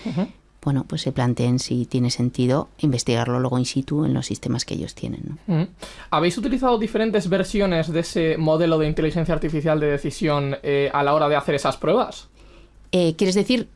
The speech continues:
Speaker 2: máquina real, o sea, tecnología real?
Speaker 1: Sí.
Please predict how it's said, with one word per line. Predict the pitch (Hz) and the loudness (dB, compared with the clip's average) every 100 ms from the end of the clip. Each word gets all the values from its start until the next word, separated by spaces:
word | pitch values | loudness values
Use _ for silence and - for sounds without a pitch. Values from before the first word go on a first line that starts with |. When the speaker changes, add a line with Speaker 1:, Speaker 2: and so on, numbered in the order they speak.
| - | 0
Speaker 2:
máquina | 160 151 156 175 170 | 4 4 4 2 4
real, | 160 160 190 | 4 4 4
o | 143 | 2
sea, | 147 | 2
tecnología | 139 139 135 131 - 143 139 135 131 | 2 4 4 4 2 2 4 2 2
real? | 143 185 165 | 2 2 0
Speaker 1:
Sí. | - 202 143 | 0 0 -2